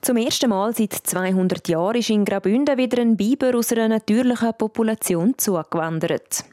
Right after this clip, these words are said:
Die Schlagzeile hat vor etwa fünfzehn Jahren zu reden gegeben. Da ist ein Biber aus dem Tirol ins Unterengadin gekommen. Der Gurdin Florinett ist Wildhüter im Unterengadin und kann sich noch gut erinnern.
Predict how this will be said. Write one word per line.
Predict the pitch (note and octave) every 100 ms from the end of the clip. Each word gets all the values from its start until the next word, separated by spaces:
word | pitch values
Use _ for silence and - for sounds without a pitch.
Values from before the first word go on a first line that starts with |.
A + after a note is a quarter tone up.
| - -
Die | D#3
Schlagzeile | F3 E3+ - - A#3+ A3+
hat | A3 -
vor | A3
etwa | G#3+ - G#3
fünfzehn | - C4+ - - C4+
Jahren | G#3+ E3 -
zu | -
reden | F3 E3 E3+
gegeben. | F#3+ F#3+ - - - - - -
Da | F3
ist | B3+ -
ein | G#3+ F3
Biber | G#3+ D#4+ C#4
aus | B3+
dem | A#3 G3+
Tirol | G3+ E3+ F3+ C4
ins | C4 C4+ -
Unterengadin | - A3+ G3 F3 E3+ E3+ E3 D#3+
gekommen. | D#3+ F#3+ F#3 - - - - -
Der | - -
Gurdin | E3 F3 G3+
Florinett | - A3 G3 F3+ A#3+ -
ist | A#3 - -
Wildhüter | G#3 C#4+ C4+ B3 - B3
im | A#3
Unterengadin | A#3 A3+ A#3 G#3+ G#3 G#3 G3+ G#3 - -
und | C4+
kann | - A3+ G3
sich | G#3 -
noch | B3+ C#4+
gut | A3 E3 F3
erinnern. | F3+ F3 F3+ F#3